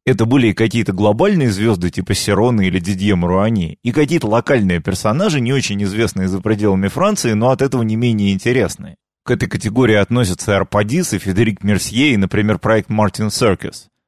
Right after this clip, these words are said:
Вообще мы подробно об этом говорим в выпуске, посвященном диско. В Париже даже был свой аналог клуба Paradise Garage, назывался он Палас. Это было довольно экстравагантное место, в котором звучала в основном диско, а основную часть публики составляли геи.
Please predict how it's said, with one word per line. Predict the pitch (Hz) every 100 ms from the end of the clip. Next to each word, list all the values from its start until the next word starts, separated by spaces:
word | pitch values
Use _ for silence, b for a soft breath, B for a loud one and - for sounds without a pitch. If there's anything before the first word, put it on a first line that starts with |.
| _
Вообще | 110 110 -
мы | 151 110
подробно | 117 120 131 104
об | 98
этом | 104 98
говорим | 101 104 117 101
в |
выпуске, | 98 120 - -
посвященном | 95 - 117 - 101 98 110
диско. | 120 - - - _ _ _
В | _
Париже | 117 139 127
даже | 113 104 110
был | 110
свой | - 110 110
аналог | 113 101 95
клуба | - 117 98
Paradise | 101 101 101 101 82
Garage, | 87 117 95 -
назывался | 92 95 107 104 101
он | 90
Палас. | 104 110 107 80 - - _ _ -
Это | -
было | 117 131
довольно | 113 120 123 107
экстравагантное | 92 - 104 120 131 101 - 90
место, | 104 180 -
в | 101
котором | 95 104 101
звучала | 87 107 - 104 90
в |
основном | 87 101 98 92 95
диско, | 95 - 104
а |
основную | 90 101 110 113 104
часть | - 101
публики | - 170 127 -
составляли | - - - 101 101 98
геи. | 104 131 101 80